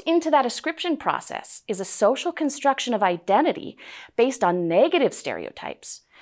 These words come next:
you take a vital power away from the Latino community. You might say, "Okay, Professor Sanchez, but we're here today to talk about the power of Latinas,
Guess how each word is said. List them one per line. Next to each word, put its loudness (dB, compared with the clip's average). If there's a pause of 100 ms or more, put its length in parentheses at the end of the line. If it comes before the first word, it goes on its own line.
(240)
you -2
take 0
a 6
vital 4
power 0
away 2
from -6
the -4
Latino -4
community. -8 (1120)
You 6
might 4
say, 6 (440)
"Okay, 4
Professor -2
Sanchez, -10 (180)
but 4 (400)
we're 6
here 4
today 4
to 6
talk 0
about 2
the -4
power 4
of 2
Latinas, 0